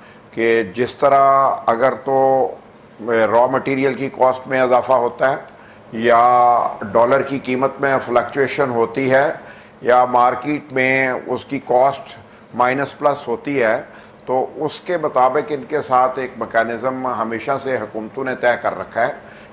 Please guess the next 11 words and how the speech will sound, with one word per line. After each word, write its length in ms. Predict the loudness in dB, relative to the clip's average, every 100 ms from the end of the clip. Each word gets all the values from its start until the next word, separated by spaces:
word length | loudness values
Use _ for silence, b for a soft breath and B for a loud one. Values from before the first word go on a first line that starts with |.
| -6
ये 80 | -2
हमने 360 | -2 -2 -4
कोई 260 | -4 -4 -2
नया 260 | 0 0
mechanism 600 | 0 -2 -2 -2 -4 -6 -6
इनके 240 | -6 -8
साथ 200 | -2 -2
तय 280 | 0 2 2
नहीं 140 | 0 -10
किया। 380 | -12 -8 -8 -10 B B B -8
और 560 | 0 2 2 2 2 2